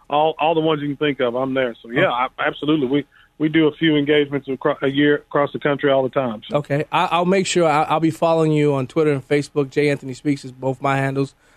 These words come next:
Speaker 2: Uh, I, I'll, I'll reach out to you, and, um, I, I really believe you're not done.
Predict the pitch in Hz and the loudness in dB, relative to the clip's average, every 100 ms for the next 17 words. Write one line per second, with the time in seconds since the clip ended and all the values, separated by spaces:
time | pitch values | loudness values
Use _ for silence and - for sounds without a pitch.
0 | _ 123 123 117 131 127 131 123 131 127 | _ -2 -2 0 0 2 0 2 0 2
1 | 147 156 143 - 143 139 143 131 135 127 | 0 0 0 0 2 2 2 2 2 0
2 | 127 127 127 135 131 131 151 147 139 135 | 0 -2 0 0 -2 0 2 2 2 0
3 | 135 135 123 120 131 127 120 120 131 120 | 2 2 0 0 0 0 -2 -2 -2 -2
4 | 117 | -4